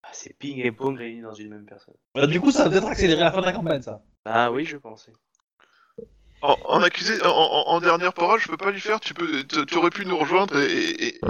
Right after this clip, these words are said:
Speaker 3: et on aurait pu faire de grandes choses.
Speaker 2: Non, non, non, bah non, c'est, c'est
Speaker 1: Et là, il te dit, Spark and Sea Dutch, nice. Ah, merde.
Speaker 2: En fait, c'est comme vous voulez. Soit, euh, vous avez, euh, une petite demi-heure et je termine la campagne là-dessus et je vous explique, euh, tout ce que vous avez raté.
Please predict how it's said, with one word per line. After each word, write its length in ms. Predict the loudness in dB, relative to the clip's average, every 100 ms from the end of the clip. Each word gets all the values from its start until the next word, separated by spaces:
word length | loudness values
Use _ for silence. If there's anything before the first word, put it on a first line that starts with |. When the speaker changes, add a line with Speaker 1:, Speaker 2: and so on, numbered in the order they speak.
| -2
Speaker 3:
et 100 | 2
on 140 | 2 4
aurait 160 | 2
pu 140 | 2 2
faire 160 | 2
de 60 | 4
grandes 160 | 2 0
choses. 280 | -6 -8 _ _ _ _ _ _ -18 -4
Speaker 2:
Non, 60 | 6 8 8
non, 260 | 4 2
non, 180 | -2 -4
bah 140 | -4 -6
non, 160 | -8
c'est, 100 | -16 -20 -20 _
c'est 640 | -20 -20 _ _ -16 -4
Speaker 1:
Et 20 |
là, 120 | 0
il 80 | 0
te 100 | 0
dit, 140 | -14 -16
Spark 260 | -16 -18
and 80 | -18
Sea 140 | -20 -16
Dutch, 300 | -16 -16 -20
nice. 220 | -18 -16
Ah, 180 | -14 -12
merde. 460 | -12 -16 -18 -16 -16 -16 -16 2
Speaker 2:
En 160 | 6
fait, 140 | 6 2 -6
c'est 140 | -14
comme 160 | -12 -10
vous 180 | -10 -10
voulez. 260 | -2 -2 -2 _
Soit, 420 | -20 -12 -10 -10 -12 _ -10
euh, 520 | 0 2 2 2 0 0
vous 220 | -6 -8
avez, 280 | -8 -6 0
euh, 880 | 4 6 6 6 4 2 0 0 -2 -4
une 120 | -10
petite 300 | -10 -12 -10
demi-heure 460 | -10 -8 -4 -4 -2
et 100 | -6
je 80 | -8
termine 300 | -6 -6 -2
la 100 | -2
campagne 320 | 0 -4 -6
là-dessus 480 | -8 -12 -14 -14 -14
et 100 | -14
je 80 | -16
vous 120 | -14
explique, 360 | -16 -14 -16 -12
euh, 120 | -12 -12
tout 100 | -18
ce 40 |
que 80 | -14
vous 240 | -14 -8 -6
avez 140 | 0
raté. 360 | 4 4 0